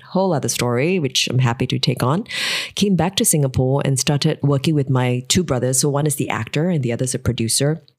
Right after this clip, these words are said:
And I kind of wear both hats 'cause I was in-, inspired by both of them. So instead of going down the acting path, I started honing my teeth and cutting my teeth as a director. But I also started learning the ropes of producing because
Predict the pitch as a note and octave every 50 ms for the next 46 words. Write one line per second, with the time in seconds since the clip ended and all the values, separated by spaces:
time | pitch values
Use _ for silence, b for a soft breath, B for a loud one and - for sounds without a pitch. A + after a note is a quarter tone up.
0 | - C#3+ C#3 C#3 C#3 C#3+ D3 - - C#3 C3+ - E3+ D#3+ D#3 C#3 C#3 C3+ C3+ C3+
1 | C3 B2+ C#3+ D3+ F#3 - - D3 C3 B2 - - - - - - - D#3 - D3+
2 | C#3 C3+ C3+ C3 C3 C#3 C#3 C3+ - - - C3+ B2+ - C3 B2+ C3 B2+ C3 D#3
3 | D3+ - B2+ A#2 C#3 F3+ F#3+ B B B B B B B B B B B - F3
4 | D#3+ D#3 D3+ D3 - - G3 G#3 G3+ F#3 D3+ C3 C#3+ C#3 D3 D3 D3 C#3 C#3+ C#3+
5 | - - D#3+ E3 - - A#3 A#3 - - D#3 B2 A2 B2 D3 D3 - - - C#3
6 | C3 C3 B2+ - - - C#3+ B2+ B2+ D3 C#3+ - - - - - - E3+ D#3 D3+
7 | D#3 D#3 D#3 C#3+ C3 C3 - - D3 D3 D3 C#3 B2+ - C#3+ - C#3+ C#3+ B2+ B2+
8 | - C3+ C3 - - C3 C3 B2+ C3 B2+ B2+ C3 A#2+ A2 A2 A2+ G#2 G#2 - -
9 | D#3+ F#3 G#3+ B3+ C4+ C4 B B B B B B B B - B2 C#3 C#3 - C3
10 | D3+ E3+ F#3 F#3+ - - A3 G#3+ - - E3+ D3+ C#3+ C3 B2 C3+ C3 C3+ D3+ D3
11 | B2+ A#2+ C#3 C3+ C3 - B2+ C3 C3 - C#3+ C3 C3 C3+ C3 C3 - - D#3 D3
12 | D3+ D3+ C#3+ C#3+ - - - - - C#3+ C#3+ C#3 C3+ -